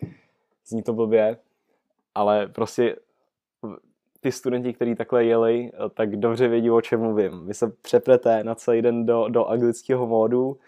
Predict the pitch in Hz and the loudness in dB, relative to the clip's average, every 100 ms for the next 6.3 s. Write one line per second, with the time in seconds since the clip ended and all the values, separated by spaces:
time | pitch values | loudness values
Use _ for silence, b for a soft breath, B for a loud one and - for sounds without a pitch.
0 | b b - - 117 110 101 98 98 101 | b b -14 -6 -2 0 0 -2 -6 -12
1 | - - 98 92 110 113 117 120 110 110 | -14 -10 -8 -4 -2 0 0 -2 -4 -6
2 | - 113 - - - 113 - 117 107 - | -6 -8 -8 -16 -10 -8 -6 -8 -6 -2
3 | 113 110 104 - 113 110 - - _ - | 0 0 -2 -4 -4 -4 -8 -20 _ -8
4 | 110 107 110 113 107 113 107 - 123 117 | -6 -6 -8 -6 -4 -4 -4 -4 -6 0
5 | 120 117 113 117 - - 113 113 113 113 | 4 4 2 -4 -4 -2 2 2 0 -2
6 | 110 120 | 0 0